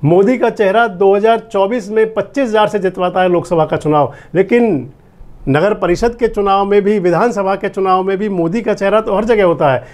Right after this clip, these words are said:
लेकिन यहाँ शहर का चुनाव मात्र छब्बीस सौ तक सिमट जाता है, और वो भी उस स्थिति में कि जब सामने वोट विपक्ष के बड़ी संख्या में बिखरे हुए थे, बिखरा हुआ वोट था विपक्ष का। अगर वो आमने सामने का चुनाव होता तो स्थिति बहुत दयनीय बन चुकी थी।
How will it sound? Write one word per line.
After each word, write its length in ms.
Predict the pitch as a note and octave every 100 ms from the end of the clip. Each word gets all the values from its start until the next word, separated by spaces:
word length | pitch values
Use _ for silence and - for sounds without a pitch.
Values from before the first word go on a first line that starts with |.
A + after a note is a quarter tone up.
| -
लेकिन 260 | F3+ A3+ G3+
यहाँ 240 | F3+ F#3+
शहर 300 | G3+ F3+ F#3
का 140 | G3+ F#3+
चुनाव 300 | F#3 F3+ G3
मात्र 280 | F3+ F3+ F#3+
छब्बीस 380 | - E3 G#3+
सौ 80 | F3+
तक 160 | E3+ D#3
सिमट 240 | D3+ C#3
जाता 240 | A#2+ A2 A#2+
है, 200 | G2+ - - - - - - -
और 100 | G3
वो 140 | G#3
भी 100 | B3
उस 120 | A#3+ F#3+
स्थिति 240 | G3 G3
में 180 | G3+ B3
कि 80 | G#3+
जब 140 | G#3
सामने 440 | G#3+ F3 F3 F#3+ A3+
वोट 380 | F#3 F#3 A3 - - -
विपक्ष 420 | F3 E3+ G#3 -
के 180 | - A#3+ -
बड़ी 300 | A#2 B2 A#3
संख्या 360 | B3+ G3+ G3+ G3
में 240 | A3 F3
बिखरे 300 | C3+ D#3+ G3
हुए 280 | F#3+ D3 C#3+
थे, 160 | B2 C3+
बिखरा 340 | B2 E3 G3
हुआ 220 | G#3+ G3
वोट 240 | F3+ E3+ D#3+ D#3
था 40 |
विपक्ष 340 | D3+ D3+ C3+
का। 180 | - B2 - - - - - - - -
अगर 200 | F3 G#3
वो 80 | A#3
आमने 260 | A3 A3 A3+
सामने 340 | F3+ F#3+ A3+
का 100 | G#3+
चुनाव 340 | G3+ F#3+ G3 F3
होता 220 | E3 A3
तो 160 | A3
स्थिति 340 | G3+ - F3 G#3+
बहुत 180 | F#3 F3+
दयनीय 400 | C#3+ E3 F3 F3+
बन 140 | C#3+
चुकी 280 | B2 B2 B2
थी। 220 | A2+ G2+